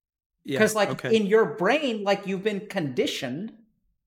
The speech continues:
Speaker 2: to have anxiety all the time and for it to be crippling. And you did your research on the internet and you looked at this and you looked at this and you looked at this and you've been fighting against it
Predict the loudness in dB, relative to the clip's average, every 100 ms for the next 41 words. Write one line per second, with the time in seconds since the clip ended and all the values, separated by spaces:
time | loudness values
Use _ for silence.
0 | 0 2 6 6 6 0 0 2 2 0
1 | -4 -12 _ _ _ -14 -10 -4 -4 -2
2 | 0 2 0 -2 -8 -4 -4 -4 -8 -6
3 | 0 0 2 -4 -6 -16 _ -8 -6 -2
4 | 0 0 -2 -2 -2 -2 -6 -4 -6 -4
5 | -2 0 0 -2 -4 -4 -6 2 2 2
6 | -4 -6 -6 -4 -2 -2 -4 -8 -8 -8
7 | -6 -6 -8 _ -4 0 0 0 2 2
8 | 2 -2 0 0 0 -4 -6